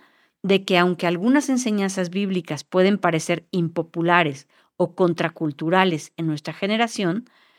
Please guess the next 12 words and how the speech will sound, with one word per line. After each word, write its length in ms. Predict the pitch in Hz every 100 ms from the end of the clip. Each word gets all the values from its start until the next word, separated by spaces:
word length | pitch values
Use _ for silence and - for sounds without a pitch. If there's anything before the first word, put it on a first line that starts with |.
| _
la 240 | - 190 190
palabra 420 | 185 185 208 233
de 140 | 240
Dios 360 | 240 208 226 -
sigue 320 | - - 180
siendo 340 | 175 180 170 156
buena, 460 | 165 190 214 247 _ _ _
suficiente 920 | - 170 156 165 - 233 254 254 302 _ -
y 120 | 190
digna 400 | 165 190 190 151
de 100 | 143
confianza. 640 | 143 139 143 135 123 -